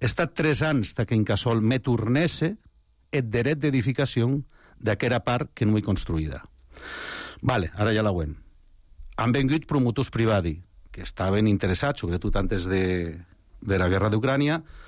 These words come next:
bueno, estaven campant-se, pues, a lo millor hi ha inversió en tal lugar, etcètera, etcètera, estaven campant.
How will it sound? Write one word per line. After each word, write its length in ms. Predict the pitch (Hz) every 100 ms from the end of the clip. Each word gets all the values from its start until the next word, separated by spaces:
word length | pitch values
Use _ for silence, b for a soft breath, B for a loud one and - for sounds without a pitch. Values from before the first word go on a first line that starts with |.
| B B
bueno, 320 | - 127 143 180
estaven 320 | - 110 117
campant-se, 800 | 123 120 139 147 - 160 165 160
pues, 220 | 139 107 -
a 80 | 107
lo 80 | 98
millor 260 | 104 120
hi 80 | 117
ha 40 | 117
inversió 320 | 117 110 117
en 80 | 104
tal 140 | 110
lugar, 480 | 107 135 175 175 165
etcètera, 420 | 131 147 139 143
etcètera, 280 | 131 156 170
estaven 340 | 131 - 123 120
campant. 360 | 113 107 170